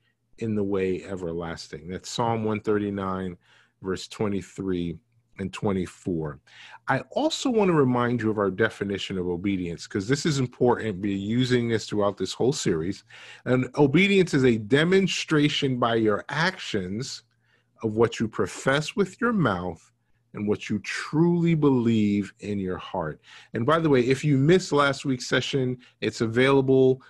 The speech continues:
on our YouTube page or on our Facebook page. So I encourage you to go and listen to it. Uh, that'll catch you up to where we are. One of the things we did also is that we focused on three things.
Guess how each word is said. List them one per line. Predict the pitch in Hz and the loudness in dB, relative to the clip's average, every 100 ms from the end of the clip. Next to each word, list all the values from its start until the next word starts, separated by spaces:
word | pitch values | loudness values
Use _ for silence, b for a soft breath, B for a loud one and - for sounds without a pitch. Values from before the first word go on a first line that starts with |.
| B | B
on | - 107 | -4 -2
our | 104 | 0
YouTube | 117 135 - 123 | 0 0 0 -2
page | - 123 120 113 - - | 2 2 4 0 -6 -6
or | 117 120 | 0 4
on | 123 | 4
our | 117 | 2
Facebook | 110 113 110 - 110 | -2 -4 -4 -6 -6
page. | 113 110 107 | -2 -2 -2
So | 107 | -4
I | |
encourage | 101 - - 175 165 123 | -6 -8 -2 0 0 0
you | 117 | -4
to | 92 | -4
go | 101 117 117 117 117 120 B B - | 0 2 4 4 2 -2 B B -8
and | 107 101 | -4 -2
listen | 120 120 120 107 | -2 -2 -6 -6
to | - 104 | -2 2
it. | 104 95 b b b - | 4 2 b b b -4
Uh, | 107 101 | 0 2
that'll | 98 110 110 | 2 0 0
catch | - - 127 131 - | -2 -8 -6 -6 -4
you | 117 | -2
up | 101 - | -2 -4
to | - | -8
where | 95 98 92 | -4 -2 0
we | 90 90 | -2 -2
are. | 95 90 78 73 _ B B B B B B _ _ _ _ _ | -2 -4 -6 -10 _ B B B B B B _ _ _ _ _
One | 127 160 302 | -6 0 2
of | 330 | 4
the | 285 | 4
things | 233 185 160 143 | 4 2 2 2
we | 139 | 2
did | 120 127 | 6 6
also | 123 120 120 - 107 | 6 4 2 0 0
is | 107 | 0
that | 107 | 0
we | 117 | 0
focused | 113 160 151 151 123 - | 0 0 2 2 -2 -2
on | 107 92 | -4 -6
three | - 117 107 | -6 -2 0
things. | 98 95 78 73 - | -2 -6 -8 -10 -18